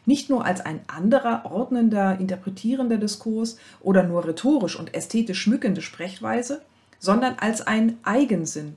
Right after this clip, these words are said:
bei dem es um sowohl die epische Welt als auch das epische Erzählen strukturierende Unterscheidungen von Ebenen regelhafter und normativer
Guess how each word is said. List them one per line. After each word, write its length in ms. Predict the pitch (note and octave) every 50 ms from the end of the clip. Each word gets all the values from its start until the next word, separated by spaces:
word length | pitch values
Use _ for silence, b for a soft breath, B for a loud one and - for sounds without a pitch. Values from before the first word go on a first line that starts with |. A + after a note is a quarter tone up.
| b b b b b b
bei 120 | - F3+
dem 260 | F#3 G3 G#3+ A#3+ C4 B3+
es 180 | A#3 A#3 -
um 240 | - G3 G3 G3 G3
sowohl 560 | F#3+ F#3+ F#3 E3+ E3 E3+ F3+ F#3 F3+ E3+ E3
die 260 | E3 - C#3 - - C#4
epische 380 | D#4+ - C#4 A3+ - F3+ D#3+
Welt 360 | D3+ D3+ D#3 F3 A#3 C#4 - -
als 340 | - G3 B3+ C#4+ - - -
auch 180 | A#3+ B3+ B3+
das 260 | - G3+ F#3+ F#3+ - -
epische 360 | - B3+ - B3 - - -
Erzählen 440 | - E3+ F#3 - - G3 G#3 A3+ A#3
strukturierende 880 | A3+ A3+ - - G#3+ F#3+ - G#3 F#3+ F#3+ G3+ A#3 C#4+ D#4 D4+ D4 C4+ B3
Unterscheidungen 880 | - F#3+ F#3+ F#3 F3 - - E3 D#3+ F3+ A3 B3+ B3 A#3+ A#3+ A#3+ A#3 B B B
von 240 | B - - F#3+ F3+ -
Ebenen 460 | - F#3+ A3+ A#3+ C4 B3 A#3+ B3 B3+ B B B B -
regelhafter 640 | F3+ F#3+ G#3 B3+ C#4+ C#4 A3+ A#3+ A#3 A#3 - B3 A3
und 240 | A3 A3+ A3+ - -
normativer 840 | F3 F#3 F#3+ A3+ B3 B3 A#3 A#3 - - A3 G#3 G#3+ G#3 G#3 G#3